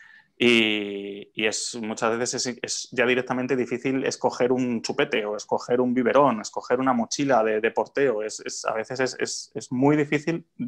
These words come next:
dada la, la gran cantidad, el abanico enorme que hay de posibilidades,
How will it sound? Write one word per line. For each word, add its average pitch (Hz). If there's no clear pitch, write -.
dada 139
la, 131
la 110
gran 139
cantidad, 135
el 120
abanico 123
enorme 131
que 117
hay 131
de 135
posibilidades, 113